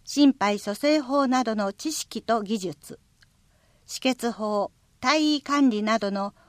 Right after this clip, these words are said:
応急処置の習得。寝屋川市、枚方市に在住、在職、在学の人、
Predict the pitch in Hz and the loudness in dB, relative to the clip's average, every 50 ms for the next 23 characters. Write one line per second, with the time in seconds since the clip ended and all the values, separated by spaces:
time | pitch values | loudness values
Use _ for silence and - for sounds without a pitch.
0 | _ _ - - 277 320 320 - - 320 330 330 311 294 - 320 311 302 - 247 | _ _ 2 6 6 6 6 2 0 0 2 2 0 0 -2 -4 -4 -4 -4 -4
1 | 214 214 190 - - - - 220 214 208 - 185 185 _ - 135 - - _ _ | -4 -4 -4 -6 -6 -6 -6 -6 -6 -6 -8 -10 -12 _ -16 -18 -18 -18 _ _
2 | _ _ _ _ _ _ _ _ _ _ _ _ _ _ _ _ _ _ _ _ | _ _ _ _ _ _ _ _ _ _ _ _ _ _ _ _ _ _ _ _
3 | _ _ _ _ _ - 208 220 226 240 233 226 226 226 220 220 - - - 185 | _ _ _ _ _ -4 2 4 4 4 4 2 0 0 -2 -4 -6 -10 -8 -8
4 | 185 - - _ - 240 240 269 269 277 277 - 277 262 - 202 190 202 202 - | -8 -10 -10 _ -4 0 0 0 0 0 -2 -2 -2 -4 -4 -6 -6 -6 -4 -2
5 | - 214 226 254 240 - 240 247 233 220 - - - 214 226 240 220 - 220 214 | 2 2 2 2 2 0 -2 -2 -2 -4 -4 -4 -2 0 0 0 0 -4 -6 -4
6 | - 220 196 190 214 226 233 220 202 208 - 220 214 208 180 - - - - 165 | -4 -4 -2 0 2 2 2 0 -2 -4 -4 -6 -6 -6 -8 -10 -12 -8 -6 -6
7 | 156 | -6